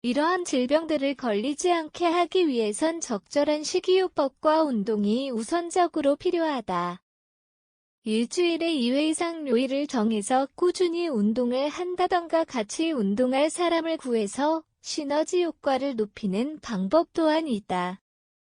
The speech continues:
또한 홈트레이닝이라는 방법 또한 있어서 집이나 밖에서 운동을 꾸준히 하는 방법 또한 좋은 일 중 하나이다.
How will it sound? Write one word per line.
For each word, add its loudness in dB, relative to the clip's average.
또한 2
홈트레이닝이라는 -2
방법 -2
또한 2
있어서 2
집이나 -2
밖에서 0
운동을 0
꾸준히 0
하는 -4
방법 0
또한 2
좋은 -4
일 0
중 -4
하나이다. -2